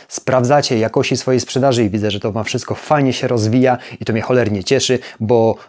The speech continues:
y, to, że gadam do tej kamery, nie idzie na marne. Ktoś to wykorzystuje i w celu budowania z siebie, przede wszystkim w celu budowania swojego, swojego biznesu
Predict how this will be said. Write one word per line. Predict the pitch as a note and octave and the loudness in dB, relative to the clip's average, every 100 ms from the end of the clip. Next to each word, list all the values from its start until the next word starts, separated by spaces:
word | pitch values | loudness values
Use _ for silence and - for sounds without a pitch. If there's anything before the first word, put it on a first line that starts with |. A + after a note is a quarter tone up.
| - | -6
y, | A2 G#2 G2+ G2+ _ | -2 0 0 -4 _
to, | C3+ A2+ - | 0 0 -4
że | G#2 F#2+ | -6 0
gadam | D#3 C3+ B2+ | 0 2 0
do | A2+ | -2
tej | B2+ | -4
kamery, | A2 A#2+ A#2 A2 A2 - _ _ _ _ _ _ | -2 -2 0 0 -2 -8 _ _ _ _ _ _
nie | A3 | 0
idzie | G2+ G#2 | 2 0
na | G#2+ A2 | 0 0
marne. | A2 G#2 G2+ | 0 -2 -4
Ktoś | - - B2+ | -8 -2 0
to | - | 2
wykorzystuje | A2 A2 A2 G#2 A#2+ A2 G#2+ - - | 0 0 0 0 0 0 0 -6 -12
i | - G#2+ G#2 _ | -4 -2 -2 _
w | - | -4
celu | A#2 G2+ | -2 0
budowania | F#2+ G#2+ G#2 G#2+ G#2 | 0 0 0 -2 -2
z | - | -2
siebie, | - C#3+ B2 | 0 2 2
przede | A#2+ A2 G#2+ | 0 0 0
wszystkim | C3+ - A#2 | 0 -2 -4
w | - | -4
celu | - G#2+ | -4 -2
budowania | G2+ G#2 A#2 A#2 | -2 -2 -2 -4
swojego, | - A#2 G#2+ A2+ G#2+ - - - | -2 -2 0 0 -2 -14 -20 -18
swojego | - - A#2+ A2+ G#2+ G2+ | -14 -4 0 2 2 0
biznesu | F#2+ A2+ B2+ B2 - A#2 A2 | 0 2 2 0 0 -2 -2